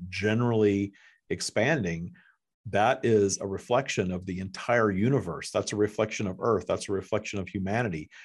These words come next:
And that's a reflection of your life. It can be that. And the more allowing you are of expansion, the more you're going to see of that. And, and the allowing of expansion, I love it when you shudder with that,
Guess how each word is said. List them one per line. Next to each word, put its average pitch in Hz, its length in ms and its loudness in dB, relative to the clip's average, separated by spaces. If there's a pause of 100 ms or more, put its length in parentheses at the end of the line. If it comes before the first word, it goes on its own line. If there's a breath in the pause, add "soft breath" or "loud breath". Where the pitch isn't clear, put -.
(200 loud breath)
And 98 100 -2
that's 107 220 0
a 123 40 0
reflection 117 640 0
of 95 180 -8
your 107 320 4
life. 110 420 2 (760)
It 113 280 0
can 123 400 0
be 139 220 4
that. 85 420 -4
And 95 200 0
the 95 60 -2
more 120 220 4
allowing 110 600 2
you 98 220 -2
are 92 340 -2
of 90 140 -10
expansion, 90 840 -4 (520 soft breath)
the 101 80 -2
more 113 340 4
you're 113 160 4
going 95 280 -4
to 92 100 -8
see - 260 -2
of - 160 -2
that. - 320 -8
And, 98 120 -2
and 95 180 -4
the 95 120 0
allowing 110 420 2
of 95 120 0
expansion, 110 680 -2
I 98 60 -4
love 110 200 0
it - 80 0
when 98 120 -4
you 95 140 -4
shudder 101 380 -2
with 87 160 -8
that, 78 220 -6